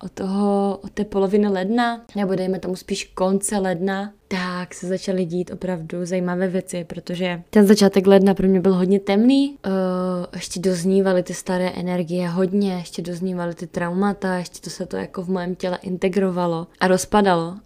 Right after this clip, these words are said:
Ale jakmile já jsem šla na svůj první ženský kruh, eh, k Laděnce, tak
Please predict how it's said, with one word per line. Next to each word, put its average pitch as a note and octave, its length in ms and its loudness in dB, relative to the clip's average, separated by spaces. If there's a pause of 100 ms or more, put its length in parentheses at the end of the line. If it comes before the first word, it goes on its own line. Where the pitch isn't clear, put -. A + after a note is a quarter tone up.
(120)
Ale F3+ 280 0 (1500)
jakmile F#3+ 300 2
já F#3 140 0
jsem F3+ 260 -6
šla F#3 160 -4
na F3+ 100 -4
svůj F#3 200 -6
první F3+ 260 -6
ženský F3 320 -10
kruh, F#3+ 320 -8
eh, F#3+ 60 -4 (540)
k F#3 120 -2
Laděnce, F3+ 680 -2 (280)
tak F3+ 760 -2